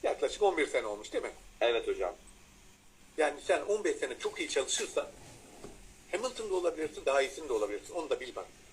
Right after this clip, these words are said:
Speaker 1: Ha, bazı şeyler vardır. Yani ne vardır? Yetenek vardır. Ne vardır? Şans vardır.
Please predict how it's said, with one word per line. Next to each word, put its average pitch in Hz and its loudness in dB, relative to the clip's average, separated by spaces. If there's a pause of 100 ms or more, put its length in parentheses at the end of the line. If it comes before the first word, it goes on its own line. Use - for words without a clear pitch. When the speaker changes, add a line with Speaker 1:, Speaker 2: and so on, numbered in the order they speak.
(640)
Speaker 1:
Ha, - 0
bazı - 2
şeyler 185 6
vardır. 156 2
Yani 135 2 (340)
ne 214 6
vardır? - 4 (420)
Yetenek 151 -2
vardır. - -2 (680)
Ne 170 2
vardır? 120 4
Şans 139 -4
vardır. 107 -2